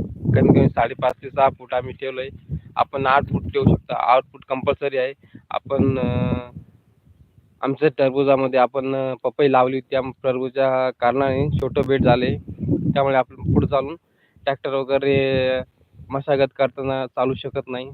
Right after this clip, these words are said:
त्यासाठी आपण आठ फुटावरती, नासा पण आठ फुटावरती लावलं तरी चालेल, सात ते आठ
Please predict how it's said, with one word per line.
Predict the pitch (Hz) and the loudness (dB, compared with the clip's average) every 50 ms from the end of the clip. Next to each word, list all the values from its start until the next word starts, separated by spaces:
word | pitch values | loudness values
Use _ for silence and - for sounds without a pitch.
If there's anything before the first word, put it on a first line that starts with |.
| - - | -8 -8
त्यासाठी | 143 135 131 139 127 - 131 | -6 -4 -4 -6 -6 -6 -10
आपण | 123 - - 120 127 123 | -12 -14 -12 -12 -12 -6
आठ | - 101 131 143 139 - _ | 0 2 2 2 2 -2 _
फुटावरती, | - 135 123 135 127 127 131 120 - - 139 147 - _ _ _ _ _ _ - | -6 -4 -2 0 0 0 -2 -4 -6 -10 -12 -12 -12 _ _ _ _ _ _ -2
नासा | 131 127 139 - 175 | 0 0 0 0 -2
पण | 156 - 165 156 160 | -2 0 0 2 4
आठ | 143 139 151 - _ | 4 4 4 2 _
फुटावरती | - 135 - 135 139 139 131 - 143 135 | -4 0 2 2 4 4 4 4 4 6
लावलं | 131 127 131 127 143 | 6 6 6 4 2
तरी | 147 135 | 2 2
चालेल, | - 143 123 113 110 - - - - - - - - - - - - - - - - - - _ _ _ _ _ _ | 2 2 2 4 4 4 4 4 2 0 -2 -2 -4 -4 -6 -10 -14 -16 -20 -20 -20 -20 -20 _ _ _ _ _ _
सात | _ _ - 131 127 - _ _ - | _ _ -2 -2 -2 -2 _ _ -4
ते | 143 | -4
आठ | 139 143 | -4 -4